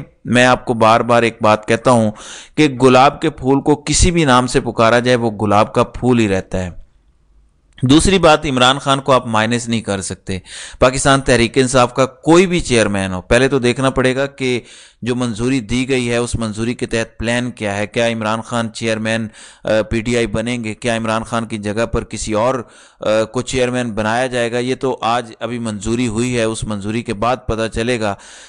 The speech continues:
लेकिन लोगों को नहीं पता कि खैबर पख्तूनख्वा के अंदर जो वर्कर्स कन्वेंशन है, वो किसके लिए हो रहे हैं। लोगों को नहीं पता कि इस वक्त शेर अफजल मरवत की इतनी मकबूलियत किस बुनियाद पर है। आप ज़रा प्रेस कॉन्फ्रेंस करने वालों को बाहर निकालें, वो ज़रा निकलें अवाम के अंदर,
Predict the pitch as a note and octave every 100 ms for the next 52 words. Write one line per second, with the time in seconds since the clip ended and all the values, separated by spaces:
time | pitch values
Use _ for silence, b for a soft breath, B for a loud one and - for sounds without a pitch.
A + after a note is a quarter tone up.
0 | B C#3 E3 D#3+ C3+ D3 E3+ F3+ G#3 F#3+
1 | E3 D#3+ D#3 B2+ A#2+ B2 C3 B2 - B2+
2 | A#2+ B2+ A#2+ A#2+ A2+ A#2+ A2+ G#2+ G#2+ -
3 | B2 - A2+ G#2+ A#2 - B2 A#2 G#2+ -
4 | - A#2+ A2+ A2+ G#2 G#2 G#2 G2 _ b
5 | b F#2+ A#2 C3 D3 D3+ D3+ F#3+ F#3 D#3+
6 | D#3+ D3 C#3 - C#3 C3+ - B2 B2+ A#2+
7 | B2 A#2 A2 A#2+ - B2 - A#2+ A2 -
8 | G#2+ A2+ B2+ - D3 - B2 A#2 A2 A2
9 | - G#2+ G2 - B B B A#2+ C#3+ D3
10 | D#3+ D#3 - C#3 C#3+ - C3+ B2+ A#2+ C#3
11 | - B2+ B2 A#2+ A2 A#2+ A2+ G#2+ G#2+ A2
12 | A#2+ A2+ - G#2 G#2 G#2 B2 C3+ C3 A#2+
13 | C#3 C#3+ A#2+ A2 A#2 A2+ A2+ G#2 G#2